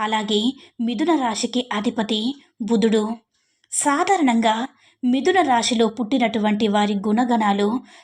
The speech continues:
ఎంతో ఆసక్తికరంగా ఉంటాయి. వీరు ఎంతో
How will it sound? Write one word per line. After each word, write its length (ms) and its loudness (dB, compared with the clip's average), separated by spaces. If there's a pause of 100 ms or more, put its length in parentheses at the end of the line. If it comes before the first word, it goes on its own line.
(100)
ఎంతో 500 -4 (100)
ఆసక్తికరంగా 760 -2
ఉంటాయి. 560 0 (500)
వీరు 260 2
ఎంతో 540 -2